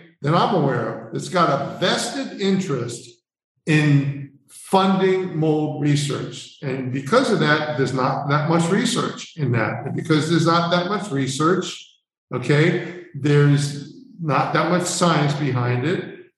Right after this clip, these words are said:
And there's not many medical doctors that can testify to that because the science isn't there.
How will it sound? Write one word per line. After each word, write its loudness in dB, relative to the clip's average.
And 4
there's 4
not 2
many -2
medical 0
doctors -2
that -6
can -6
testify -2
to -6
that 0
because -2
the -8
science 0
isn't -6
there. 0